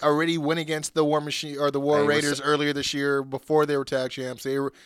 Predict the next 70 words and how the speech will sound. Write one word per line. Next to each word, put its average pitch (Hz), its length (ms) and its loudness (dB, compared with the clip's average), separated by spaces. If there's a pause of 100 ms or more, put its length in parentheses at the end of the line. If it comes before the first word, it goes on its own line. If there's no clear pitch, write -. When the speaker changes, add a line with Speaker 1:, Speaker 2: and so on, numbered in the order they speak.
(220)
Speaker 1:
they 147 100 -4
just 151 280 0
got 160 180 2
fed 151 180 2
to 151 60 -4
the 143 100 -2
A 143 60 2
O 139 80 2
P, 139 220 -6
so 147 260 0
it's - 140 -6
not 185 180 -2
like 147 380 0
a 131 120 -4
huge 147 320 -8
stretch 147 300 0
that 127 60 -16
they 139 140 0
would 135 160 -4
be 127 120 -6
beat 123 220 -6
up 117 180 -4
twice. 127 340 -6
I 139 80 -6
mean, 165 160 -4 (400)
Kurt, 285 220 2
I 240 60 0
mean, 240 160 -2
Speaker 2:
It, 180 100 -6
Speaker 1:
when 226 160 0
you 240 60 2
Speaker 2:
it's 262 100 4
Speaker 1:
think 277 120 2
about 202 200 8
Speaker 2:
not. 139 140 8
Speaker 1:
it, - 120 -2
they, - 80 -20 (120)
they'd 202 120 6
be 180 60 -4
saving 214 260 6
us 190 140 2
a 151 40 -2
week, 190 260 -8
would 123 120 -6
they 127 60 -6
not? 151 240 -8 (360)
Speaker 2:
Yeah, 156 360 0 (180)
you 127 140 -4
know, 147 220 0
and, 139 200 -2
and 156 120 -2
it's 175 200 -4
all, 175 180 -4
you 190 80 -6
know, 170 280 -4
and 156 120 -4
the 147 60 -8
thing 160 200 -6
is, 127 200 -8
and, 110 200 -8 (480)
uh, 98 80 -14 (320)
I'll 104 120 0
break 110 240 2
it 101 80 -6
down 98 320 2
for 101 140 -8
those 107 260 -2
who 104 100 -8
may 101 440 -4
not, 107 340 0